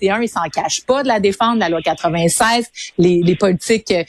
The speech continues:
euh, notamment là, ses revendications sur, euh, les compétences. Donc, euh,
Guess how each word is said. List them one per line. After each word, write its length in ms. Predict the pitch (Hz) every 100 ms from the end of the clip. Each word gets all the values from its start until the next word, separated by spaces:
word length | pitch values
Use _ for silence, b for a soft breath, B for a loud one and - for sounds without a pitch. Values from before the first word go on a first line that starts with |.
| B B 175
euh, 100 | 165
notamment 460 | 170 170 170 185
là, 100 | 185
ses 180 | 165 175
revendications 600 | 175 175 170 175 165 214
sur, 260 | 196 202 165 165
euh, 180 | 156 165
les 100 | 165
compétences. 720 | 175 143 165 - 226 240 - B B B
Donc, 340 | 196 185 175 196
euh, 420 | 175 175 170